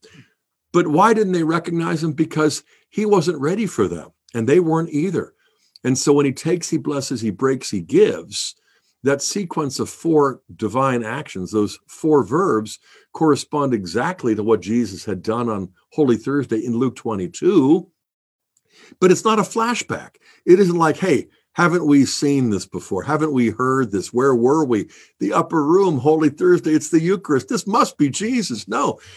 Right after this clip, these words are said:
they weren't numbered among the twelve. It's not a deja vu.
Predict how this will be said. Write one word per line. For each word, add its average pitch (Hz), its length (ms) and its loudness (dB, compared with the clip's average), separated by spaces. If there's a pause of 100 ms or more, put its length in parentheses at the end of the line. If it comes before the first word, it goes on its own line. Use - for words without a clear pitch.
(120)
they 220 100 8
weren't 262 260 0
numbered 262 300 2
among 202 220 2
the 170 100 4
twelve. 214 340 -2
It's 175 160 -6
not 190 160 -4
a 185 40 0
deja 165 500 0
vu. 170 480 -2